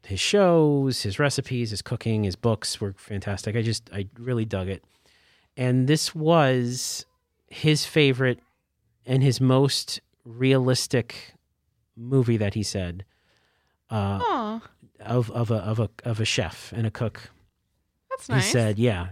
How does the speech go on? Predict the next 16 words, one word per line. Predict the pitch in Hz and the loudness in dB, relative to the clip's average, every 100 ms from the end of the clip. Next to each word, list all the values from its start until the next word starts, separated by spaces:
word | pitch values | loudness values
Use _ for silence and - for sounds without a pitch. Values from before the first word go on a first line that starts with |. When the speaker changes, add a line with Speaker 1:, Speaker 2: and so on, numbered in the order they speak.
| - | -4
Speaker 1:
he | 127 | -2
Speaker 2:
<laughs> | |
Speaker 1:
said | 127 120 | 0 0
it | 117 | 2
was | 117 107 | 0 -2
like, | 110 101 | -4 -4
he | 127 | -6
said | 131 127 120 - | -2 -2 -2 -10
it | 120 | -10
was | 113 | -2
perfect. | 151 135 95 - - _ _ _ _ _ _ _ _ | 0 0 -4 -10 -18 _ _ _ _ _ _ _ _
And, | 135 120 117 | -4 -2 -2
and | 131 127 | -4 -4
I'll, | 123 - | -4 -6
I'll, | 117 110 | -6 -6
I'll | 110 113 113 | -6 -4 -6